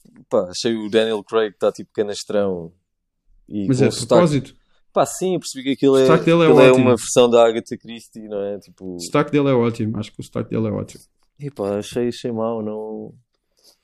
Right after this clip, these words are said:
Speaker 1: Pá, e depois o, a história, aquilo, pá, aquilo pode ser, aquilo pode ser tudo uma paródia a, a, àquele
Speaker 2: Não é
Speaker 1: tipo de
Speaker 2: paródia.
Speaker 1: filmes.
Speaker 2: Não é
Speaker 1: Pronto,
Speaker 2: paródia.
Speaker 1: não é certo, pareceu-me que não, que acabava por não ser, mas pá, o guião é tipo,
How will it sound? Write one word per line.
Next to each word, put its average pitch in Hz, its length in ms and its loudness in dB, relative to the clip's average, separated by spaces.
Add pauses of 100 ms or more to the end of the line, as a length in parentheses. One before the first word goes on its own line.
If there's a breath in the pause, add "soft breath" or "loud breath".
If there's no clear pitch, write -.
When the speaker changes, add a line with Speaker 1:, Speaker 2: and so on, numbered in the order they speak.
(380)
Speaker 1:
Pá, 120 140 2
e 107 80 2
depois 117 200 -2
o, 113 440 -2
a 107 40 0
história, 117 520 -2
aquilo, 117 580 -6
pá, - 100 -18 (280)
aquilo - 180 -18
pode 104 200 -6
ser, - 80 -18
aquilo 104 200 -6
pode 110 220 0
ser 117 80 -8
tudo 117 240 -20
uma 117 120 -10
paródia 117 540 2
a, 110 800 -2 (800)
a, 110 60 2
àquele 156 180 4
Speaker 2:
Não 135 60 6
é 120 40 4
Speaker 1:
tipo 113 140 0
de - 20 2
Speaker 2:
paródia. 127 320 4
Speaker 1:
filmes. 117 180 -10 (380)
Speaker 2:
Não 131 180 0
é 107 60 0
Speaker 1:
Pronto, 110 100 0
Speaker 2:
paródia. 131 220 2
Speaker 1:
não 110 80 2
é 104 140 0
certo, 92 360 -8
pareceu-me 95 300 -10
que - 140 -20
não, 101 200 -6
que - 140 -20
acabava 98 320 -4
por 98 140 -12
não 104 100 -6
ser, 98 300 -6
mas 85 420 -8 (640 soft breath)
pá, 135 220 0 (960)
o 117 140 -8
guião 113 480 -2
é 135 240 -2
tipo, - 220 -18